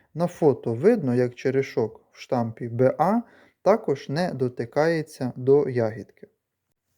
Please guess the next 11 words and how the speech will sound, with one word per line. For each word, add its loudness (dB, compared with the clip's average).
В -4
новому 4
ж -12
каталозі -2
ця -6
неточність -4
виправлена. -4
Що 0
на 2
Б 4
А, 0